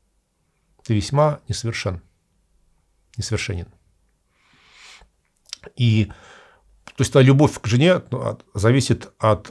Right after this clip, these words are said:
наполненности твоего желудка. Ну, или наоборот. Вот для того, чтобы это не было, надо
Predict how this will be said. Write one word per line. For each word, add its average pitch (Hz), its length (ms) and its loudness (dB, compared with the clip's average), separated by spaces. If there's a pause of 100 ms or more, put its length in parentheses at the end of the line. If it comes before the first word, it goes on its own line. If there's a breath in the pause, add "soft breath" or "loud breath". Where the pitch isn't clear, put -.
(280)
наполненности 123 580 2
твоего 101 160 -2
желудка. 95 640 -4 (360 soft breath)
Ну, 123 120 4
или 113 100 4
наоборот. 85 320 -2 (1120)
Вот - 280 2 (540)
для 117 400 2 (480)
того, 117 220 4
чтобы 104 240 -6
это 107 120 -4
не 156 140 0
было, 175 320 -4
надо 117 460 0